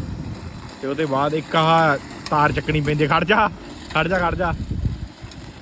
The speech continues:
ਠੀਕ ਆ। ਇੰਨੀ ਕੁ ਜਗ੍ਹਾ ਹੀ ਫੇਰ ਲਾ ਲਿਆ ਨਾ। ਘਾਹ ਬਹੁਤ ਸੋਹਣਾ ਹੋਇਆ ਹੋਇਆ, ਆਹ ਦੇਖ।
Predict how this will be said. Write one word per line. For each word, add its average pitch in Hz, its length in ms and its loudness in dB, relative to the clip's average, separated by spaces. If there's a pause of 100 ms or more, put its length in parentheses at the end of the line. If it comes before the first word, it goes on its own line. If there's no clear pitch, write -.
(360)
ਠੀਕ 156 180 -4
ਆ। 226 200 2 (3500)
ਇੰਨੀ 226 240 4
ਕੁ 226 60 2
ਜਗ੍ਹਾ 233 160 4
ਹੀ 240 100 6
ਫੇਰ 196 260 4
ਲਾ 170 220 0
ਲਿਆ 185 200 0
ਨਾ। 247 120 -2 (1800)
ਘਾਹ 151 200 -2
ਬਹੁਤ 127 240 -6
ਸੋਹਣਾ 117 240 -6
ਹੋਇਆ 107 240 -4
ਹੋਇਆ, 101 180 -6
ਆਹ 107 80 -6
ਦੇਖ। - 140 -8